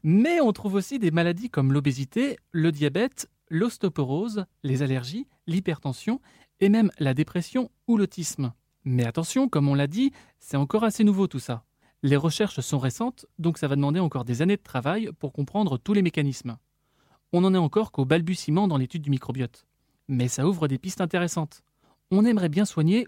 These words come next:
ou réparer ce microbiote quand il est déséquilibré. Alors on essaye avec des probiotiques ou des prébiotiques, mais en fait ça marche pas.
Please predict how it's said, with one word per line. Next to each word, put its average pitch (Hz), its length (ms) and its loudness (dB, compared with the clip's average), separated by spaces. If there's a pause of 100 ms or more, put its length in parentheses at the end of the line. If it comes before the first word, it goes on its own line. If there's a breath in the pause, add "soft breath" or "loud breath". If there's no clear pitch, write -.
ou 175 120 2
réparer 180 400 0
ce - 160 -4
microbiote 185 560 -2
quand - 200 -6
il 147 60 -2
est 143 60 2
déséquilibré. 151 680 -2 (460)
Alors 147 240 2
on 156 80 4
essaye 175 300 2
avec 123 180 0
des 135 120 2
probiotiques 165 760 -2
ou - 40 2
des 135 100 2
prébiotiques, 165 680 -2
mais 135 80 4
en 117 80 0
fait - 160 -4
ça 123 80 -2
marche 113 200 -6
pas. - 140 -18